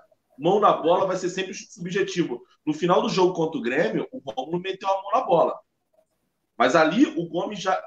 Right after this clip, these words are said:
quase que a queima-roupa desvia a bola na mão dele. Se o juiz quisesse marcar pênalti, marcaria. Fica sempre subjetivo. Então, eu acho que o var viu,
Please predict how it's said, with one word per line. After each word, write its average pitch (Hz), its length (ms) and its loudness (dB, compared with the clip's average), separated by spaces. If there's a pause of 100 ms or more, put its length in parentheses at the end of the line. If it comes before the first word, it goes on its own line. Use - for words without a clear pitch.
quase 233 260 2
que 214 80 -6
a 180 100 -2
queima-roupa 180 640 -2
desvia 180 380 -4
a 180 40 0
bola 175 240 -2
na 190 120 0
mão 214 180 -8
dele. 185 340 0 (580)
Se - 160 0
o 311 80 4
juiz 285 300 4
quisesse 226 400 0
marcar 185 440 4
pênalti, 220 520 0
marcaria. 208 760 0
Fica - 220 -6
sempre 226 320 -8
subjetivo. 247 840 -10 (460)
Então, 220 380 2
eu 233 200 4
acho 208 340 2 (420)
que 180 80 -10
o 143 180 -4
var 160 340 4
viu, 147 200 -4